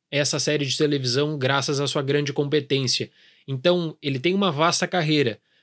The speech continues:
mas esses são os dois principais projetos aproveitados, por exemplo, em Imagens de Arquivo. Porque estruturalmente o interesse do Davis Guggenheim é de justamente fazer uma mediação de dramatização pra entrevista,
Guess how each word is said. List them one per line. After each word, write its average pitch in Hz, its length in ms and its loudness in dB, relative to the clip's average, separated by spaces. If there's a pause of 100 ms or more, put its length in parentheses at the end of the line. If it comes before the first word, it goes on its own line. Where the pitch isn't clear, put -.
mas 113 260 -4
esses 175 460 2
são 156 180 -2
os 131 140 -4
dois 156 260 2
principais 139 500 -2
projetos 156 640 -2
aproveitados, 165 720 0
por 160 160 0
exemplo, 135 500 0 (220)
em 139 140 0
Imagens 131 400 0
de 151 80 2
Arquivo. 135 580 -2
Porque 156 260 2
estruturalmente 165 920 2
o 143 60 0
interesse 143 440 2
do 135 140 -2
Davis 131 280 0
Guggenheim 135 640 0
é 147 100 -2
de 139 100 -2
justamente 160 520 0
fazer 147 240 0
uma 160 160 0
mediação 147 600 2
de 127 140 0
dramatização 143 1000 0
pra 139 200 0
entrevista, 156 760 0